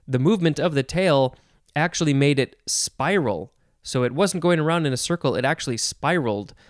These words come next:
Uh, so yeah, that was kind of interesting. I just learned that not too long ago. Next, we have capacitation.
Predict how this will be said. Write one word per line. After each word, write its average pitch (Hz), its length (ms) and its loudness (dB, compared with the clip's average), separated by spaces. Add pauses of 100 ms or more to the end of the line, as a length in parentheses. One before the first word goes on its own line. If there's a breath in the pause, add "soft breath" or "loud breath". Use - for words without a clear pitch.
(200 soft breath)
Uh, 107 500 0
so 117 380 -2
yeah, 127 360 0
that - 300 -2 (140)
was 131 120 -4
kind 131 160 -2
of 120 80 -2
interesting. 113 540 -6 (240)
I 151 60 0
just 185 260 0
learned 175 240 -2
that - 180 -4
not 143 160 -4
too 151 140 -4
long 143 200 -2
ago. 101 260 -6 (1120 loud breath)
Next, 147 880 0
we 135 220 2
have 135 420 2
capacitation. 139 960 0